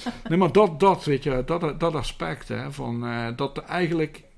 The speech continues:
er wordt eigenlijk een heel neutraal iets, daar wordt, daar wordt, daar wordt, daar wordt kinderpornografie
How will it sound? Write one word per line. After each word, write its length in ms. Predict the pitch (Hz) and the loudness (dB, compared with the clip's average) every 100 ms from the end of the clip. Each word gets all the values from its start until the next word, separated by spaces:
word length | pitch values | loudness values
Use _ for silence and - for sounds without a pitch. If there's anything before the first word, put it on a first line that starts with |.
| _ _ _ _ | _ _ _ _
er 100 | 143 | -4
wordt 220 | 143 127 | -2 -4
eigenlijk 320 | 156 147 131 | -2 -2 0
een 80 | 135 | 0
heel 200 | 131 190 | 6 6
neutraal 840 | 156 151 - 147 151 139 127 110 - | 6 2 0 0 2 2 2 -2 -6
iets, 500 | - 214 - - - - - - - - - _ _ _ - - - | -2 -2 -2 -10 -14 -18 -18 -20 -20 -20 -20 _ _ _ -20 -20 -6
daar 120 | 156 | 0
wordt, 220 | 151 143 - | 0 -2 -6
daar 140 | 151 147 | -2 2
wordt, 260 | 156 139 | 0 0
daar 80 | 156 | 0
wordt, 240 | 156 143 151 | 2 0 0
daar 100 | 151 | 2
wordt 280 | 143 - | 2 -2
kinderpornografie 960 | - 190 180 170 147 135 117 - 131 120 | 2 2 4 0 0 -2 -4 -4 -4 -4